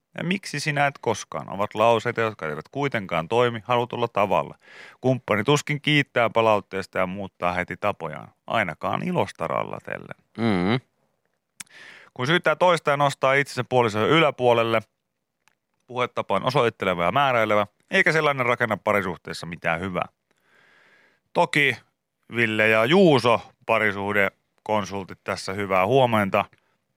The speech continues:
Speaker 1: Olemme sitä mieltä, että jos se toinen aina tekee niin, niin
Speaker 2: Niin
Speaker 1: sit
Speaker 2: voi
Speaker 1: pi-,
Speaker 2: sit
Speaker 1: sit,
Speaker 2: mainita.
Speaker 1: sit pitää sanoa, että
Speaker 2: Miksi sä aina?
Speaker 1: miksi sä aina teet niin.
Speaker 2: Mm.
Speaker 1: Se on mun mielestä myös ihan validi kysymys. Joten next one. <laughs>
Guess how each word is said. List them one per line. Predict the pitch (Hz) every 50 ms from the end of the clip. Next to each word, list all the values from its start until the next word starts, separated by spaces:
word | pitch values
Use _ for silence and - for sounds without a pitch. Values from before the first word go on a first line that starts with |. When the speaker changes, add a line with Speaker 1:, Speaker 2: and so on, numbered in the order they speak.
| _ _ _ -
Speaker 1:
Olemme | 123 120 117 123 123
sitä | 135 - 143 135
mieltä, | 127 123 120 120 120
että | 131 131 160
jos | 160 139 -
se | - 117
toinen | - 143 156 160 156 156 160
aina | 170 175 170 160 156 165 170 156 - _ _ _ _ _
tekee | 170 170 156 - 143 127 120 113
niin, | 107 104 101 95 92 85 _ _ _ _ _ _ _ _ _
niin | 120 123 120 117 110 - _ _ _ -
Speaker 2:
Niin | - 123
Speaker 1:
sit | 147
Speaker 2:
voi | 127 120 107
Speaker 1:
pi-, | -
Speaker 2:
sit | - 147 143
Speaker 1:
sit, | 165 170
Speaker 2:
mainita. | 180 160 113 95 90 78 -
Speaker 1:
sit | - 175 170 151
pitää | - 160 151 170 170 165
sanoa, | 165 190 185 160 135 120 110 104
että | 104 - _ - 107 98 _
Speaker 2:
Miksi | - 107 98 - - 101
sä | 92 110 98 104 104
aina? | 95 90 82 -
Speaker 1:
miksi | 147 135 - - 135
sä | 131 139 139 139
aina | 135 131 131 131
teet | 120 131 131 120 110 117
niin. | 127 131 135 143 151
Speaker 2:
Mm. | 160 160 165 160 _ _ _ _ _ _ _ _ _ _ _ _ _
Speaker 1:
Se | - 156
on | 147 139
mun | 135 143
mielestä | 156 156 147 - 156 156
myös | 156 160 156 151
ihan | 156 151 147 147
validi | 151 151 147 135 135 131
kysymys. | 135 135 120 117 101 92 - _ _ _ _ _ _ _ _ _ _ _ _ _ _ _ _ _
Joten | - 156 147 - 135 117 95 - _ _ _ _ _ _ _ _ _ _ _
next | 147 156 156 147 - - _
one. | - 113 104 92 - _ _ -
<laughs> | - -